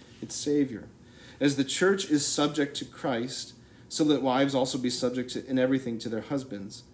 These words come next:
Husbands, love your wives, as Christ loved the church, and gave himself up for her, that he might sanctify her, having cleansed her by the washing of water and with the word,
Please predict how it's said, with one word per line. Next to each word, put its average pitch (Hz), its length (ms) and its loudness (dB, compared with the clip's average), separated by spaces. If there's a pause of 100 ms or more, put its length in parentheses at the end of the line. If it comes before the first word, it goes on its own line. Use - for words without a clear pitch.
(560)
Husbands, 123 720 -2 (600)
love 131 180 2
your 110 120 -2
wives, 127 600 -10
as 123 220 -2
Christ 131 400 -2
loved 113 300 -6
the 113 40 -10
church, - 540 -10 (420)
and 123 140 -2
gave 123 220 2
himself 123 440 -2
up 123 160 -8
for 117 180 -8
her, 113 120 -2
that 110 140 -2
he - 280 0
might 131 240 4
sanctify 135 800 -2
her, 120 200 -12 (400)
having 143 220 4
cleansed 165 460 0
her 165 100 4
by 143 180 2
the 123 100 2
washing 127 460 0
of 123 100 -2
water 120 320 0
and 120 160 -2
with 113 140 -4
the 110 80 -6
word, 113 420 -2